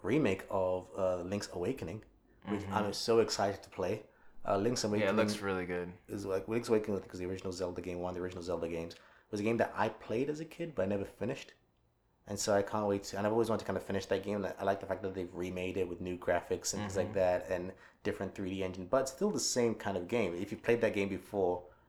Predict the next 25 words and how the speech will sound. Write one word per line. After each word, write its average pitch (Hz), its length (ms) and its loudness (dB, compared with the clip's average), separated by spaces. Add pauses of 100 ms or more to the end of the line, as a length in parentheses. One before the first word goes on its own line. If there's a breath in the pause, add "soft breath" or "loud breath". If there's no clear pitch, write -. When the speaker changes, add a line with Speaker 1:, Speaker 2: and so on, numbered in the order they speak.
(120)
Speaker 1:
you 107 140 2
will 107 60 4
know 107 180 4
what 101 100 4
to - 80 -10
do 98 80 0
in 92 80 -4
this 92 160 -2
game, 85 180 -4
but 92 120 6
I'm 110 80 6
excited 87 260 0
to - 40 -18
play 90 200 -2
it. 90 140 -4 (280 loud breath)
We 113 80 2
also 120 240 6
had, 113 300 8
uh, 104 140 6
Luigi's 107 380 2
Mansion 104 340 0
three, 123 360 -2
which 98 140 -4
looks - 160 -6
great. 104 280 2